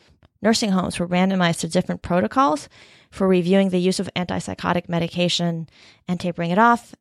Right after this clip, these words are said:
and also sometimes adding a social intervention. And what they found was that often people with dementia got worse when they stopped the antipsychotics,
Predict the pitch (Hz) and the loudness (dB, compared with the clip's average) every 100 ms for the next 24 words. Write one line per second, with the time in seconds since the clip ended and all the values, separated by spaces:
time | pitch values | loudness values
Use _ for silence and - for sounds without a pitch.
0 | - 185 180 175 180 170 185 170 - 196 | -4 0 2 0 -2 -2 -4 -4 0 0
1 | 196 185 180 208 175 175 170 - 170 - | 2 0 0 -4 -4 -2 -2 -4 -8 -2
2 | 180 - 180 165 - _ _ - - - | -4 -2 -2 -4 -6 _ _ -20 -16 0
3 | 190 185 196 202 196 185 202 214 277 359 | 0 2 2 2 0 0 2 2 2 0
4 | - 302 330 220 202 202 220 254 233 254 | -2 -4 -2 0 2 2 0 -2 -4 -4
5 | 254 - 196 202 208 180 175 170 170 180 | -4 -4 -2 0 0 -2 0 -2 0 0
6 | 214 - - - _ - - _ - 196 | 0 -8 -14 -16 _ -20 -20 _ -4 0
7 | 202 226 - 202 214 185 190 185 196 180 | 2 2 0 0 2 0 0 -2 -4 -2
8 | 170 196 - | -2 -2 -6